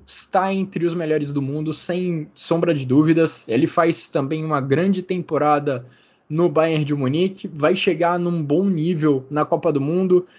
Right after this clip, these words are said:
Se não for o jogador alemão em melhor nível atualmente, ele tá também ali na briga com o Jamal Musiala. Enfim, acho que a grande questão pro Hansi Flick é descobrir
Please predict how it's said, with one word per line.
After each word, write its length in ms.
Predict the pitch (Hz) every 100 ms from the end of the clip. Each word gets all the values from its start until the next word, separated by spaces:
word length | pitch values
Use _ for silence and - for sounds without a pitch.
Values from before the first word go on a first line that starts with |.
| - _
Se 240 | - - 247
não 160 | 254
for 500 | - 202 202 196 180 -
o 100 | 175
jogador 400 | 185 175 175 185
alemão 540 | 170 165 165 170 170 _ - -
em 120 | 190
melhor 420 | 190 151 175 196
nível 640 | 165 175 208 156 147 131 - _ _ _ _ _ -
atualmente, 1040 | 143 - 175 147 143 139 135 - 127 113 _ _ -
ele 180 | 147 160
tá 180 | 170
também 340 | 170 175 165 165
ali 200 | 151 165
na 160 | 165
briga 400 | 131 143 196 180
com 180 | - 156
o 80 | 151
Jamal 340 | 147 147 151
Musiala. 800 | 151 156 143 143 139 170 196 196 - _ _ _ -
Enfim, 600 | 175 185 190 170 127 123 -
acho 220 | 147 156
que 60 | -
a 60 | 180
grande 260 | 180 190
questão 540 | 196 180 - 190 190 - _ _ -
pro 180 | 254
Hansi 320 | 220 220 202 208
Flick 560 | 185 190 202 - - -
é 160 | 156
descobrir 760 | 175 - 196 175 190 202 190